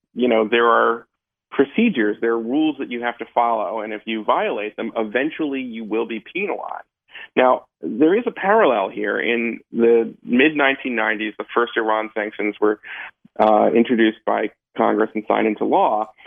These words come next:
but there was largely an exemption for European, uh, companies, um, in some part because it was worked out, but also because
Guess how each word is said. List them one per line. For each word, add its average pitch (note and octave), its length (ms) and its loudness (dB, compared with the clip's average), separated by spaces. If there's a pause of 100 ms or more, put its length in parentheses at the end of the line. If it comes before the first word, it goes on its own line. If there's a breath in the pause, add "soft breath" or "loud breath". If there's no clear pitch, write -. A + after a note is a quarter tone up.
(220 loud breath)
but B2+ 100 0
there C#3 120 0
was C3+ 160 -4
largely E3 340 -2
an C3+ 80 -2
exemption B2+ 720 -6
for A2 80 -4
European, A2 880 -4
uh, G#2+ 360 0
companies, A#2+ 480 -2 (480)
um, A2 460 4
in G#2+ 140 -4
some D3 140 2
part C3 240 -2
because A2+ 260 -4
it G#2+ 60 -4
was G#2 180 -4
worked A2 220 0
out, E3 220 2
but C#3+ 80 -2
also F3+ 400 -2
because A#2+ 340 -4